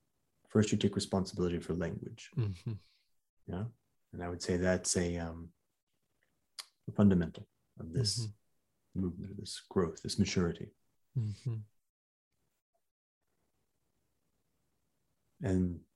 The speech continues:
Speaker 1: even stronger in that same story, that same conscious communication context,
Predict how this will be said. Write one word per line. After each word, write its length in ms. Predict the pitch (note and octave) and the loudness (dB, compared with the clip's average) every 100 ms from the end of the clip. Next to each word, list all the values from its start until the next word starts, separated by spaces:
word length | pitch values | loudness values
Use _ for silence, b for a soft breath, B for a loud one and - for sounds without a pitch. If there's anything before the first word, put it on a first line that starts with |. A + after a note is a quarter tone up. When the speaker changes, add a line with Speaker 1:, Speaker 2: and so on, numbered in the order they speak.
| - | -6
Speaker 1:
even 380 | G2+ F#2 E2 D#2+ _ | -4 -2 -4 -8 _
stronger 540 | - - D#3 F2+ F#2+ B2+ _ _ _ _ - | 0 10 12 10 6 -2 _ _ _ _ -6
in 120 | G2 | -2
that 120 | E2+ | 0
same 340 | E2 G2+ F2+ F2 _ _ | 4 4 4 0 _ _
story, 420 | - - G#2+ D#2+ G#2 | 0 6 6 4 -8
that 100 | - | -8
same 340 | - G2 F2 E2 _ _ _ _ _ _ _ _ _ - | -2 0 0 -4 _ _ _ _ _ _ _ _ _ -4
conscious 340 | - G#2 G#2 | 4 4 4
communication 520 | - G2 F2+ G2+ G2+ F#2+ | 0 0 2 0 0 -2
context, 500 | F#2 E2+ F2 - | -2 -2 -6 -8